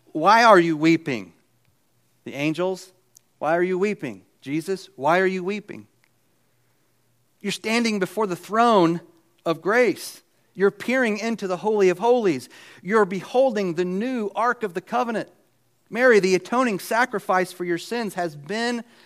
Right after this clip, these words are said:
made. The true day of atonement has come.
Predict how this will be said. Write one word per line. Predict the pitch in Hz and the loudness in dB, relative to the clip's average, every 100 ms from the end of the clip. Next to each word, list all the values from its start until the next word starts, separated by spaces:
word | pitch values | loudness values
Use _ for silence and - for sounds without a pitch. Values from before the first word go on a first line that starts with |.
| _ _ _ _ _ | _ _ _ _ _
made. | 110 143 185 147 104 95 - _ _ _ _ _ | -8 -2 0 0 -4 -12 -20 _ _ _ _ _
The | 175 | -6
true | 170 - 247 262 | -6 -6 -4 -4
day | 175 160 220 | -2 0 2
of | 220 | 0
atonement | 165 - 220 240 180 - _ _ _ - | -2 -4 -2 0 -2 -6 _ _ _ -12
has | 190 202 214 202 - _ _ _ | -4 0 0 -2 -8 _ _ _
come. | - 233 240 170 95 | -4 2 4 2 -2